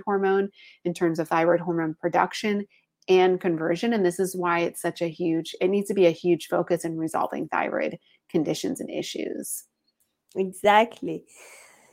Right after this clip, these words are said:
Speaker 2: So for, uh, liver detoxification, uh, my parents are over seven years old, but every morning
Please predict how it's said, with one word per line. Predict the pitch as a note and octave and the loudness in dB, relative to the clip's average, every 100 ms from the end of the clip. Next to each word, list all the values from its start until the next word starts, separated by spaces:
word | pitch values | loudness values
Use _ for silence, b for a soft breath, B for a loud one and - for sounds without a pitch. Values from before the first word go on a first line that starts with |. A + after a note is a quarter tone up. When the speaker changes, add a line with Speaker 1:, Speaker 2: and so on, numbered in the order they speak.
| b | b
Speaker 2:
So | - - G4 F#4+ - - _ _ _ _ | -4 6 10 10 6 -2 _ _ _ _
for, | - - G#4+ A#4+ A#4 - - | -2 8 10 10 6 0 -2
uh, | A3 A3 G#3+ G#3+ G#3 G#3 G3+ | 2 4 4 4 2 0 2
liver | C4 D#4 F#4 F4 D#4+ D#4+ - G#3+ | 8 10 10 10 8 8 4 -2
detoxification, | A#3 - A3 A3 - A#3+ G3+ - G#3+ A3+ - E3 G#3 E4 E4+ b b b b b b b | -10 -2 -2 -2 -8 -8 -8 0 0 0 -2 -2 0 -2 -4 b b b b b b b
uh, | G#3+ | -4
my | A3 A#3+ C#4 | 0 2 2
parents | - D4 D4 C#4+ | 4 4 4 2
are | A3+ - | 0 2
over | A#3+ A3+ A3+ | 2 2 2
seven | A3 A3 G#3 G#3 | 0 -2 0 0
years | G#3 F#3+ F#3+ G3+ - _ | -2 -2 -4 -6 -14 _
old, | G3 F3+ F3+ A#3 - | 0 2 2 0 0
but | G3+ - | 0 2
every | A#3 C#4+ C#4 D4 D4 | 0 2 2 2 2
morning | C#4 G3+ G#3 A#3 C4+ D#4+ F#4+ | 2 4 4 2 2 4 4